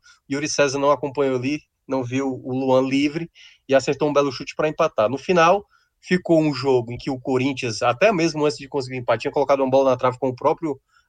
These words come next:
ah, Luan, né? Quase tinha feito o empate antes, mas depois do gol do empate do Corinthians foi o Fortaleza que teve as melhores chances, uma delas com o Romarinho, o Orobó, que entrou muito bem no segundo tempo,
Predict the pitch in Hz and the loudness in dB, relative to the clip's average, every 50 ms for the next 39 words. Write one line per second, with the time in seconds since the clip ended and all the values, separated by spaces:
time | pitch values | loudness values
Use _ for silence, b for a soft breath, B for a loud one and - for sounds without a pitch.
0 | _ - 113 113 113 117 117 123 143 151 143 135 135 175 185 160 147 - - 127 | _ -6 0 2 4 4 4 4 2 4 4 6 6 4 4 2 0 2 2 2
1 | 127 123 123 - - 127 123 - 127 120 - 123 117 117 120 113 - 117 113 113 | 2 2 0 -6 -6 -6 -6 -6 -8 -8 -8 -8 -8 -8 -6 -2 0 0 0 0
2 | - 127 127 143 139 - - b b b b b b _ - 123 131 135 160 165 | 0 -2 -2 -2 -2 -4 -10 b b b b b b _ -2 0 2 2 2 2
3 | - - 175 202 220 202 202 185 185 175 170 - 180 165 160 165 165 - 151 143 | 2 4 4 4 4 4 4 4 4 4 2 2 2 0 0 -2 -6 -4 -4 -6
4 | 147 - - - 170 165 - - 175 160 - 175 160 139 139 139 156 165 - - | -6 -6 -4 -4 -4 -2 0 0 0 2 2 0 0 0 0 -4 -6 -8 -8 -6
5 | 151 139 151 151 139 151 151 151 156 160 156 - - 110 101 - - 110 110 131 | -4 -2 -2 -2 0 0 0 0 0 0 -2 -2 -4 -4 -4 -4 -6 -6 -4 -2
6 | 113 - 151 135 135 135 123 120 - - 135 127 123 139 147 147 143 127 127 151 | 0 0 2 4 4 4 4 2 -2 -2 0 0 2 2 4 4 4 2 2 0
7 | 196 220 - _ _ _ _ _ _ _ - 120 123 135 139 131 123 123 123 117 | 0 -2 -6 _ _ _ _ _ _ _ -2 2 4 4 4 4 4 2 2 2
8 | - 127 117 127 127 135 139 135 147 127 123 123 117 120 - 123 123 120 113 - | 0 -2 -2 -2 -2 -2 -2 -4 -4 -4 -4 -4 -6 -8 -8 -8 -6 -6 -6 -4
9 | 123 117 110 - _ | -4 -4 -4 -6 _